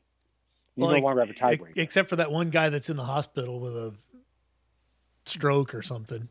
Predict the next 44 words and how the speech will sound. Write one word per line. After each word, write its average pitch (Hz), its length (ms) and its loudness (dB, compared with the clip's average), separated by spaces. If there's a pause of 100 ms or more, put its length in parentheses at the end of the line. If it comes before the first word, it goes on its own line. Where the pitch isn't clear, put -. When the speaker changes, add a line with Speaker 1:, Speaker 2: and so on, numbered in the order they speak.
(160)
Speaker 2:
So 127 160 -4
it's 127 220 -4
forty-nine 135 540 -2
fifty 120 360 -6
right 110 200 -10
now. 117 280 -12 (2250)
Speaker 1:
You 87 80 -4
know, 78 60 -2
so - 160 0
they're 110 160 8
not 165 200 8
gonna 160 140 6
do 160 140 10
anything 160 440 8
until 123 260 4
he 120 100 -4
comes 113 240 2
back 101 460 4
Speaker 2:
The, 156 100 -2
Speaker 1:
or 92 200 0
Speaker 2:
the 147 140 -4
Speaker 1:
they 190 140 6
have - 80 6
Speaker 2:
big - 20 -6
Speaker 1:
an, 190 80 -6
a - 20 -8
Speaker 2:
qu-, 196 160 0
the 147 120 2
big 202 200 6
Speaker 1:
successor. - 140 6
Speaker 2:
question 156 380 2
is: 147 120 -2
Do 160 140 2
the 147 80 -2
Dem-, 180 260 2
would 196 240 4
the 185 60 -4
Democrats 185 560 4
have 196 180 2
enough 175 260 4
votes 170 340 2
in 151 100 0
the 123 80 -4
Senate 165 400 0